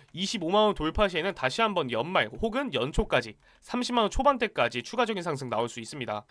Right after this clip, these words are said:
사람들이 이제 코인 시즌이 종료됐다라고 뭐 많이들 얘기를 하지만, 오히려 이런 자리가 이제는 또 매수 자리가 생긴 거예요. 이제부터 이제 좀 천천히 매집을 하시면 될 것 같다. 바닥 구간에서 물량을 확보하셔야 된다라고 말씀을 드리고 있는 시즌이고,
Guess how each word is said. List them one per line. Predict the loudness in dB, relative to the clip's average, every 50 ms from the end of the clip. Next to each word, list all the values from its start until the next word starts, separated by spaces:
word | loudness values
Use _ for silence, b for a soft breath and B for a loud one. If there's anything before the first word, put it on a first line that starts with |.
| b
사람들이 | 2 2 4 4 4 2 2
이제 | 0 0
코인 | 0 0 -2 -2
시즌이 | -2 -4 -4 -4 -4 -4
종료됐다라고 | -6 -6 -6 -4 -2 0 0 -2 0 2 2 4 4 2 2 0
뭐 | -2 0
많이들 | 2 2 2 2 2 -2 0 -2
얘기를 | -2 -2 -2 -2
하지만, | -2 -2 -2 0 2 2 2 2 -2 -4 _ b b b b -4
오히려 | -2 0 2 4 4 2
이런 | 2 2 0 0 0 2
자리가 | 2 2 2 2 2 0 0
이제는 | 0 0 -2 -4 -2
또 | -4 -2
매수 | 2 2 0 2 0 0
자리가 | 2 2 2 2 -2
생긴 | -2 -2 -4 -2
거예요. | -2 -2 -2 -2 -6 -8 _ _
이제부터 | -12 -6 -4 -2 -2 0 -2 -4 -6 -8 -6 -4 -2 -2
이제 | 0 -2 -2 -4 -4
좀 | -8 -8 -8 -4
천천히 | -4 -4 -4 -2 -4 -4 -2
매집을 | -2 -2 -2 0 2 2
하시면 | 2 2 -2 -4 -4
될 | -2 -4 -2
것 | -2 0
같다. | 0 0 0 0 -4 b b b _
바닥 | 2 4 4 4 0
구간에서 | 2 0 2 2 2 0 -2
물량을 | -4 -2 0 0 0 0 0 -2
확보하셔야 | -2 2 4 4 4 4 4 0 0 0
된다라고 | 0 0 0 0 0 0 -4 -4
말씀을 | -4 -4 -4 -4 -4 -6 -4
드리고 | -4 -6 -4 -4 -4
있는 | -4 -4 -4
시즌이고, | -4 -6 -6 -4 -4 -4 -2 -4 -2 -4 -4 -6